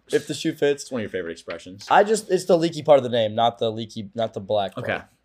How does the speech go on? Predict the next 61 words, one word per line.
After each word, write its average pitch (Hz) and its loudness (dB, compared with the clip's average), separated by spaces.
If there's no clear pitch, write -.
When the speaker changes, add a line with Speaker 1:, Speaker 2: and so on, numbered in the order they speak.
Speaker 2:
All 113 -2
right. 92 -2
That, 107 -4
on 110 -4
the 104 -4
record. 85 -8
Speaker 1:
On 113 0
Speaker 2:
On 92 -6
the 120 4
Speaker 1:
record. 76 -6
Speaker 2:
record. 67 -18
Okay. 92 -10
Speaker 1:
I 107 -2
vow. 101 -2
Speaker 2:
Next 110 -8
game. 104 -8
Speaker 1:
Leaky 113 -10
Black. 76 -14
Speaker 2:
Next 95 -12
game. - -20
Speaker 1:
Uh, 226 10
Saint 214 6
Mary's, 180 6
Indiana, 143 6
Indiana, 123 4
T 117 -8
J 117 0
D. 120 2
Speaker 2:
Indiana. 120 0
Indiana. 131 0
They 98 2
looked 131 2
really 123 0
good 113 -2
last 82 -4
night. 69 -14
For - -20
Speaker 1:
T - -8
J 120 -2
D's 123 0
Speaker 2:
real. 85 -4
I 104 0
had 135 6
Speaker 1:
dog. 131 4
Speaker 2:
them 131 0
before 123 -2
watching 123 -2
them 127 -4
last 123 -4
night, 123 -4
and 104 -8
I 101 -4
feel 117 -6
even 107 -8
more 104 -10
confident 98 -12
about 90 -6
that 87 -12
pick 87 -14
la-, 90 -10
uh, 90 -10